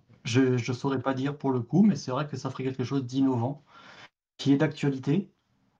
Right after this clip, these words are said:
Et pour toi-même, si tu souhaites évoluer un petit peu dans ce domaine-là, je pense que ça peut être pertinent. Euh, voilà, je, je dirais fonce. <laughs> À voir, en, bien sûr, si c'est, si c'est faisable, parce que je,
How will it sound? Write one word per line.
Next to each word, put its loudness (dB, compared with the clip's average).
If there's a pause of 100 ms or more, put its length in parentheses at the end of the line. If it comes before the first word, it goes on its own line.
(580)
Et 4
pour -8
toi-même, 2
si -6
tu -4
souhaites -4
évoluer 0
un 0
petit -8
peu -8
dans -2
ce -6
domaine-là, -2
je -10
pense -8
que -12
ça -6
peut -4
être -6
pertinent. -4 (680)
Euh, 0
voilà, -4 (100)
je, -4 (360)
je 0
dirais 0 (520)
fonce. -4 (120)
<laughs> 0 (560)
À 2
voir, 0
en, 0
bien -4
sûr, -10
si -18
c'est, -6
si -6
c'est -4
faisable, -4
parce -10
que -8
je, -8